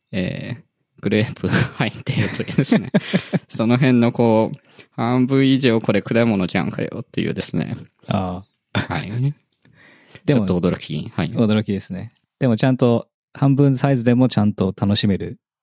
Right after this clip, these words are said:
Speaker 1: 寿司のネタが入ってると。
Speaker 2: そうです、そうです。で、ちゃんと熱くなってないと。はい。バイオニック弁当ですね。<laughs> ちゃんとクール宅急便で届けてくれるんで、全然熱くならないというですね。
Speaker 1: ああ、それはいいですね。
Speaker 2: いいですよね。
Speaker 1: <laughs>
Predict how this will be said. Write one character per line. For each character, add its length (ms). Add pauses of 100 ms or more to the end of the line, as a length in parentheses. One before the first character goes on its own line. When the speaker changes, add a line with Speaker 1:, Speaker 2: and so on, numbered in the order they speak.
Speaker 1:
寿 160
司 120
の 220 (320)
ネ 140
タ 100
が 100
入 120
っ 20
て 140
る 20
と。 120 (360)
Speaker 2:
そ 140
う 20
で 100
す、 80
そ 100
う 40
で 80
す。 140 (380)
で、 80
ち 100
ゃ 60
ん 80
と 100
熱 180
く 100
な 100
っ 60
て 100
な 140
い 60
と。 140
は 180
い。 160
バ 120
イ 80
オ 40
ニ 100
ッ 40
ク 100
弁 160
当 140
で 60
す 160
ね。 180 (200)
<laughs> 200
ち 80
ゃ 60
ん 40
と 460 (120)
ク 120
ー 40
ル 100
宅 180
急 160
便 200
で 60
届 300
け 60
て 80
く 100
れ 80
る 100
ん 40
で、 160
全 180
然 140
熱 180
く 60
な 120
ら 120
な 120
い 60
と 140
い 40
う 40
で 80
す 160
ね。 180
Speaker 1:
あ 200
あ、 60
そ 80
れ 80
は 60
い 40
い 40
で 60
す 120
ね。 180 (220)
Speaker 2:
い 100
い 20
で 80
す 140
よ 60
ね。 540
Speaker 1:
<laughs> 80